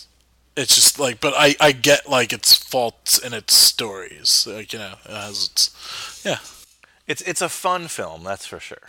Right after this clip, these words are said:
Speaker 1: Yeah,
Speaker 2: Like,
Speaker 1: I've,
Speaker 2: it's a
Speaker 1: I
Speaker 2: fun
Speaker 1: really,
Speaker 2: film.
Speaker 1: yeah, it's, I, I have a fun time watching this movie.
Speaker 2: You and I both have fun times watching movies.
Speaker 1: Yeah.
Speaker 2: Especially together. And it's something we didn't get to do in our last podcast. P S I Love Hoffman.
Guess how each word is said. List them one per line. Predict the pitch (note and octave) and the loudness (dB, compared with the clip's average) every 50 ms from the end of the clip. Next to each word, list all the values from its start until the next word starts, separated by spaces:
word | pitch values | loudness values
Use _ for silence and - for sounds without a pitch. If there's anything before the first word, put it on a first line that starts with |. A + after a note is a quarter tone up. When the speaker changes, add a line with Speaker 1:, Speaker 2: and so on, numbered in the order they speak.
| - - | -8 -2
Speaker 1:
Yeah, | C4+ F#4 F#4+ | -2 0 0
Speaker 2:
Like, | G3+ - | -2 -2
Speaker 1:
I've, | - A#2+ B2+ C#3+ | -2 -2 -2 -2
Speaker 2:
it's | D3+ - | -2 0
a | - C#3 | 2 4
Speaker 1:
I | F3+ | 4
Speaker 2:
fun | G3+ F3+ | 6 8
Speaker 1:
really, | F#3 G3 G#3 G3+ | 8 10 10 8
Speaker 2:
film. | F3+ A#3+ | 8 8
Speaker 1:
yeah, | D4 - | 6 6
it's, | A#2+ A2+ - - - | 6 4 2 0 2
I, | - C3 B2+ - _ _ _ | 0 -4 -4 -6 _ _ _
I | A#2 | -8
have | A#2+ A#2+ | -4 -4
a | C3 | -4
fun | - - C3 B2+ C3 B2 | -4 -2 -4 -4 -4 -2
time | - C3+ B2+ A#2+ | -2 -2 -2 0
watching | A#2 A2 G#2+ - - A2+ | -2 -4 -4 -4 -4 -6
this | G#2 G#2 - A2 | -6 -8 -8 -8
movie. | F2 A#1+ - - - - - _ _ _ - - _ _ _ | -8 -16 -18 -20 -20 -20 -20 _ _ _ -20 -20 _ _ _
Speaker 2:
You | - B2+ C#3+ | -8 -6 -4
and | D3+ C#3+ | -2 0
I | C3+ B2+ | 0 0
both | G2+ B2 A#2+ A2+ - | 0 -2 -4 -4 -4
have | - A#2+ G2+ | -8 -8 -8
fun | - - - A2+ G2+ F#2+ F#2 | -8 -8 -8 -8 -8 -8 -12
times | - A2+ G2+ F#2 F2+ E2+ F2 F2 F2+ - | -10 -8 -8 -6 -8 -8 -12 -16 -16 -10
watching | F#2+ F#2 E2 - - F#2 E2 | -10 -10 -10 -10 -16 -18 -18
movies. | E2 F2 F2 E2 E2 D#2+ E2 E2 - - - - - _ _ _ _ _ _ | -16 -18 -16 -16 -16 -18 -16 -16 -16 -16 -16 -16 -20 _ _ _ _ _ _
Speaker 1:
Yeah. | - B2+ G#3 C#4+ - - - - - - _ _ _ _ _ _ _ _ | 2 2 2 2 2 -4 -14 -20 -20 -20 _ _ _ _ _ _ _ _
Speaker 2:
Especially | _ - B2 B2 - D3 C3 | _ -8 -8 -6 -6 -8 -8
together. | - - A2 G2+ G#2+ G#2+ F#2+ F#2 E2 F2 | -8 -10 -8 -4 -4 -4 -4 -4 -8 -10
And | G#2 A2+ A2 | -10 -12 -14
it's | - - | -16 -12
something | - F3+ G3 G#3+ G#3 | -12 -12 -12 -12 -12
we | G3 E3+ | -10 -10
didn't | C3 B2 C3 C#3+ | -10 -12 -14 -12
get | B2+ B2+ G#2+ | -14 -14 -14
to | - G#2 | -12 -14
do | A2 A2+ | -12 -12
in | G#2+ | -10
our | G2 F2+ D#2 | -10 -12 -10
last | D#2 F2 F2+ F2 F2 - - _ | -8 -8 -8 -8 -8 -10 -16 _
podcast. | - E2 B1+ - - - - D2+ C2+ C2 - - - - _ _ _ _ _ | -12 -12 -12 -12 -12 -14 -12 -12 -12 -14 -16 -18 -20 -20 _ _ _ _ _
P | _ A2 | _ -14
S | F#2+ E2 - | -14 -12 -12
I | F#2 | -12
Love | E2 D2+ C#2+ E2 | -14 -14 -14 -12
Hoffman. | E2+ D#2+ - - _ - - _ | -12 -12 -12 -14 _ -20 -20 _